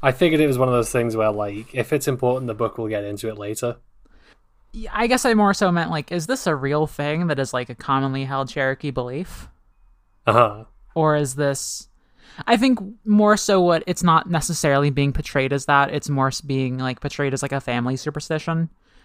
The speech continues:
Speaker 1: Yeah.
Speaker 2: Um, like, the way that it's, like, there's no invoking of, like, "My grandpa told me that the ancestors said this." Like, it's not that kind of thing.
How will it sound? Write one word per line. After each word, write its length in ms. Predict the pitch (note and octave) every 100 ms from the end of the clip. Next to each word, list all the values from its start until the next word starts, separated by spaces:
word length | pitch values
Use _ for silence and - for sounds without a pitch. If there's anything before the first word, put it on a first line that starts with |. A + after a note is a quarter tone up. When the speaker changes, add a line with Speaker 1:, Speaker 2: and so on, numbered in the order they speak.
| _
Speaker 1:
Yeah. 420 | - B2+ C#3+ C#3+
Speaker 2:
Um, 140 | B2+ C3+ -
like, 120 | C#3+
the 100 | D3+
way 160 | C#3 C3+
that 100 | C3
it's, 160 | C3
like, 340 | C#3 B2 - - - _ _ _ _ _ _
there's 260 | F3+ G3+ F3+
no 140 | G3
invoking 520 | G3+ E3 D#3+ D#3 D#3+
of, 140 | D3 C3
like, 440 | C3 A#2+ A#2 - - _ _ _ _ _ _ _
"My 300 | C#3+ C3+ D3
grandpa 640 | D3 D#3+ E3+ D#3 D3 C3+
told 300 | C3 D3 D3
me 120 | D3 D3+
that 160 | D3
the 180 | D3 C#3
ancestors 760 | D#3 D#3 - C3+ B2 - B2 A#2+
said 320 | B2+ A#2 A#2+
this." 360 | - - -
Like, 120 | C#3 C3
it's 100 | -
not 180 | D3
that 180 | C3 B2+
kind 200 | B2+ B2
of 80 | B2+
thing. 300 | B2 C#3+ C#3